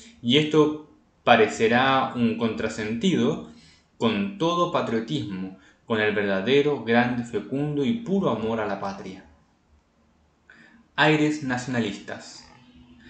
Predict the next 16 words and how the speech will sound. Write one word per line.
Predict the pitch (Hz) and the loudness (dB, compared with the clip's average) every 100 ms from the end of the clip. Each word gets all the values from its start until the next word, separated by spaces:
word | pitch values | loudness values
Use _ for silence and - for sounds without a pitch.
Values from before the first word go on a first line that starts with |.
| - - - 127 | -20 -20 -6 0
El | 131 | 2
mismo | 170 202 196 | 4 4 2
Centro | - 160 160 151 131 | 0 -2 2 2 4
de | 113 | 2
Estudios | - 131 123 | 0 -2 -2
Históricos | 113 - 131 123 117 117 | -2 -6 -2 0 2 4
de | 107 | 4
Madrid | 101 98 101 113 117 | 4 0 2 2 0
se | - - 123 | -2 -2 0
halla | 131 127 | 0 2
ya | 120 120 | 0 0
contaminado | 123 117 113 104 101 107 127 135 | 2 2 2 -2 -4 -2 -2 -2
de | |
este | 117 113 | -6 -8
singular | 117 104 104 107 110 | -4 -4 -2 0 -2
optimismo. | - 117 160 101 92 90 | -2 -2 0 -2 -4 -12